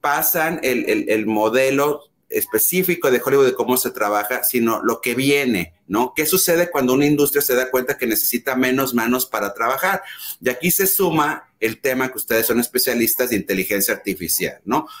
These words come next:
Para los escritores, la amenaza, pues, ya está ahorita. Ahorita tú puedes poner,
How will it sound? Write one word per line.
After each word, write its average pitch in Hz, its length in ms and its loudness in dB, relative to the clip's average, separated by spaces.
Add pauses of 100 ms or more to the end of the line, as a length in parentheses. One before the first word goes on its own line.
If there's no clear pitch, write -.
(100)
Para 117 180 0
los 117 160 0
escritores, 170 800 0
la 120 100 0
amenaza, 127 680 0 (160)
pues, 101 160 2
ya 117 120 0
está 131 220 -2
ahorita. 113 360 0
Ahorita 123 300 0
tú 156 160 -6
puedes 143 280 2
poner, 120 500 -2